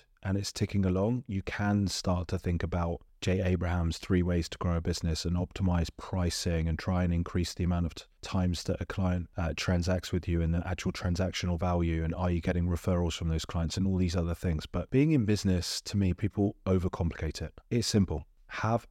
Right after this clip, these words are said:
a measurable system to attract clients. Have a system to convert those clients, which you're constantly trying to improve and optimize, and make sure you're delivering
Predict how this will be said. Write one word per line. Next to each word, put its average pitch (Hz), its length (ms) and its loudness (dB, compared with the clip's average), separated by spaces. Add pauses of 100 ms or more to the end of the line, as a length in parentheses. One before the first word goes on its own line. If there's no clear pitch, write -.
a 98 80 2
measurable 113 760 2
system - 440 -2
to - 140 -4
attract 104 360 0
clients. 104 560 -2 (200)
Have 110 380 0 (160)
a - 60 0
system - 680 0
to - 140 -10
convert 92 380 2
those 92 220 0
clients, 95 440 0
which - 180 -4
you're 82 120 -2
constantly 104 680 -2
trying 92 320 0
to - 140 -4
improve 90 580 0
and 95 100 -4
optimize, 101 680 -4 (160)
and 101 140 0
make 127 240 2
sure 120 300 2
you're 104 160 2
delivering 98 680 2